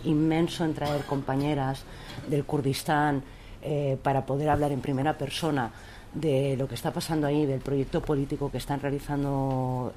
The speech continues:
las mujeres, eh, allí. Y espero que también, si hay algún tipo de, de pregunta o de intervención, ellas puedan participar porque están llevando, bueno, somos compañeras de la misma plataforma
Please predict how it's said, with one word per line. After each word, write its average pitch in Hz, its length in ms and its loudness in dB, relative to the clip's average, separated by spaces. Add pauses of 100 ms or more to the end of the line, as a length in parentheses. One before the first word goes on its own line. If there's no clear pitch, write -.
las 135 200 0
mujeres, 135 480 -2 (280)
eh, 127 480 -2
allí. 151 400 0 (640)
Y 131 240 2
espero 143 300 0
que 160 100 0
también, 147 380 2
si - 160 -4
hay 151 100 2
algún 143 220 0
tipo 139 300 -4
de, 143 320 0
de 135 100 -2
pregunta 143 460 -2
o - 20 0
de 139 80 0
intervención, 139 640 0
ellas 139 220 0
puedan 151 180 -2
participar 143 560 -2
porque 135 360 0
están 131 280 0
llevando, 139 380 2
bueno, 120 180 0 (220)
somos - 260 -4
compañeras 139 500 -2
de 127 100 -2
la 131 60 -2
misma 135 280 4
plataforma 143 580 -4